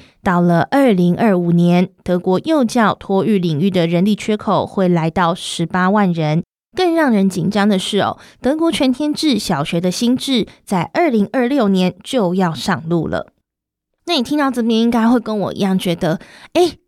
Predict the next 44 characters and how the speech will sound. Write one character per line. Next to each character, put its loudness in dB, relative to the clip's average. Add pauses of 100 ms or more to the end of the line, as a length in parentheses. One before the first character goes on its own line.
德 2
国 0
现 -2
在 0
都 0
这 -2
样 2
子 -6
了， -4 (220)
二 0
零 2
二 4
五 2
年、 0
二 2
零 -2
二 2
六 0
年， 0
那 0
到 2
时 0
候 4
要 0
怎 -6
么 -8
办 0
呢？ 2 (400)
还 0
有 4
台 0
湾 2
也 2
是 0
低 0
生 2
育 2
率 2
的 0
高 0
龄 2
社 0
会 2
啊， 0